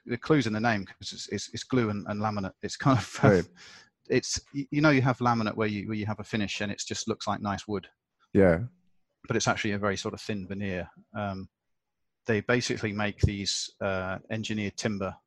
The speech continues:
Speaker 2: Yeah.
Speaker 1: uh, trusses, uh, or beams and things like that. Yeah, there you go. Oh, you
Speaker 2: Oh,
Speaker 1: got it in the
Speaker 2: awesome.
Speaker 1: background. Well done.
Speaker 2: <laughs>
Speaker 1: Yeah.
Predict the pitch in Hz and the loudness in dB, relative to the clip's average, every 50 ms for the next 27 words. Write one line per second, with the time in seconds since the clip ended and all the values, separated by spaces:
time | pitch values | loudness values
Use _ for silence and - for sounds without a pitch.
0 | _ _ _ _ _ _ _ _ _ _ - - 98 95 85 80 80 107 104 98 | _ _ _ _ _ _ _ _ _ _ 0 4 4 6 4 4 0 -2 -4 -4
1 | 95 90 82 - _ _ - - - - - 113 - - 104 92 - - - - | -6 -8 -8 -10 _ _ -20 -18 -6 -2 0 0 0 0 -4 -6 -6 -8 -8 -4
2 | 113 104 98 95 95 - - - 113 104 98 95 95 92 - _ _ _ - 117 | -4 -4 -2 -2 -4 -6 -8 -8 -6 -6 -4 -4 -6 -8 -10 _ _ _ -6 -4
3 | 113 107 107 101 92 87 90 92 90 - 113 104 95 104 - 98 95 - _ _ | -2 -2 -2 -4 -6 -8 -10 -10 -8 -6 -6 -4 -4 -4 -4 -4 -6 -6 _ _
4 | _ _ - 202 202 165 180 139 92 101 120 143 143 _ _ _ - 143 143 127 | _ _ 2 6 6 8 8 6 4 4 2 2 0 _ _ _ -2 0 2 4
5 | 107 101 92 90 - 92 92 101 117 123 107 95 98 104 120 117 98 98 113 - | 6 6 6 4 4 4 4 4 4 4 2 0 -2 -2 -4 -6 -6 -8 -4 2
6 | - 135 - 139 117 - | 4 4 6 6 4 4